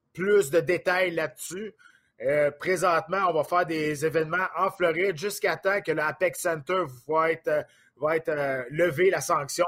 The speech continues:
pour pouvoir faire des, des événements sportifs dans l'État de Nevada. Euh, est-ce que l'île va arriver ? Est-ce que c'était juste une distraction pour enlever la pression sur l'organisation ? Parce que Dana White est bon là-dessus, hein.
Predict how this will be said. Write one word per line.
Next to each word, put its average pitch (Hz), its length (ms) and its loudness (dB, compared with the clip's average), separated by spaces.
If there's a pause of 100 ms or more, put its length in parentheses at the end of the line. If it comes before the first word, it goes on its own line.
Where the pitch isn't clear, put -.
pour 143 80 -8
pouvoir 151 260 -2
faire 165 200 2
des, 151 120 -2
des 139 220 -4
événements 156 300 0
sportifs 156 460 -6
dans 147 120 -2
l'État 143 220 0
de 156 40 -8
Nevada. 151 540 0 (320)
Euh, 135 260 2 (100)
est-ce 185 200 -2
que 226 180 4
l'île 202 420 2
va 180 160 4
arriver ? 165 340 0
Est-ce 190 180 -2
que 196 80 -4
c'était 180 360 -2
juste 233 280 -2
une 190 220 -2
distraction 185 960 -6 (440)
pour 175 400 4
enlever 180 380 2
la 185 160 0
pression 180 800 -2
sur 175 520 -2 (240)
l'organisation ? 170 1080 0 (100)
Parce 160 240 2
que 160 80 -2
Dana 180 300 4
White 247 200 0
est 175 60 2
bon 185 180 2
là-dessus, 156 380 -2
hein. 147 160 -2